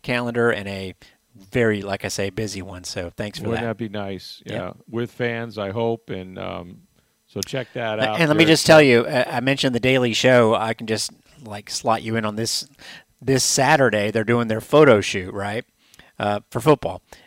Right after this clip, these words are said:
Speaker 1: And photo shoots are a busy day. Well, they've orchestrated it for me to basically grab guys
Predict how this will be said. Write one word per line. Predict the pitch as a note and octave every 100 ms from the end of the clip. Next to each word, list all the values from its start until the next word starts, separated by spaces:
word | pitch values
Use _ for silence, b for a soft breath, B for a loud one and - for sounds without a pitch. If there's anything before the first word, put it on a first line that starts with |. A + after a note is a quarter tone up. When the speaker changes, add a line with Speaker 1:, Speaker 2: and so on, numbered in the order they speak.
| b
Speaker 1:
And | A2 A2 G2+ A2 _ C3 A#2 _ _
photo | C3+ A#2
shoots | G#2+ A#2+ A#2 A2+
are |
a | G#2+
busy | A#2 G#2+
day. | G#2+ D3 A2+ F#2+
Well, | A2+ A2+ G#2
they've | A#2+ A#2+ A2+ _ _
orchestrated | E3 F3 D3 - B2 A2+ G#2
it | -
for | - B2
me | C#3+ C#3+ A#2+
to | -
basically | G#2 B2 - - A2
grab | C3 B2+ C#3
guys | A#2+ A2 G#2+ G#2+ -